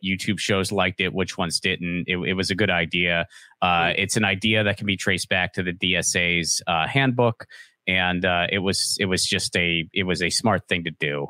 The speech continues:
Speaker 1: And the fact that it didn't happen, and we see similar things. I mean, we've seen similar things here in California where, you know, our single payer bill was shelved because, um, people chose their colleagues over the will of the people. They didn't want their colleagues to look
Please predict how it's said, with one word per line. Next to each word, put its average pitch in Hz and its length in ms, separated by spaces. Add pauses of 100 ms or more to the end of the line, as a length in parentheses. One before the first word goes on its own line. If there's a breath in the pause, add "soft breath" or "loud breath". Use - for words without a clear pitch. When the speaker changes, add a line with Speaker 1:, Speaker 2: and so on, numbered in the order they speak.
(100)
Speaker 1:
And 87 480
the 92 80
fact 98 380
that 92 340
it 95 140
didn't 117 260
happen, 117 420
and 180 160
we 214 120
see 208 180
similar 185 400
things. 160 240
I - 20
mean, 127 140
we've 151 160
seen 156 240
similar 143 380
things 127 300
here 123 140
in 117 120
California 120 680 (380 loud breath)
where, 107 640
you 120 80
know, 98 140
our 98 120
single 110 360
payer 110 280
bill 113 200
was 135 120
shelved 90 480
because, 101 640 (380 loud breath)
um, 101 600
people 120 340
chose 110 520
their 107 180
colleagues 98 800
over 113 500
the 117 120
will 123 240
of 123 80
the 127 60
people. 120 440
They 90 100
didn't 104 220
want 107 140
their 113 140
colleagues 110 420
to 107 80
look 101 180